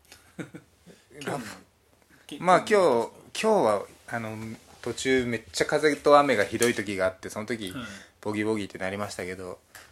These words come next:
Speaker 2: でも多少曲げてなんかすごい、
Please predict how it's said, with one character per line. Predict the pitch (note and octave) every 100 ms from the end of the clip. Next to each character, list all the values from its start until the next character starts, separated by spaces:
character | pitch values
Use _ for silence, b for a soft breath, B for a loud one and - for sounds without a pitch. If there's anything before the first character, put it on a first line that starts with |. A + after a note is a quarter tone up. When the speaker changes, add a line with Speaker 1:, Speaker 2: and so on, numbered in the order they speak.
| B B _
Speaker 2:
で | A#2+
も | G2+
多 | - F#2
少 | - D3+
曲 | D#3+ D3+
げ | D3+
て | D#3
な | D3+
ん | B2+
か | - E2 E2
す | - G2
ご | A2
い、 | F#2+ E2+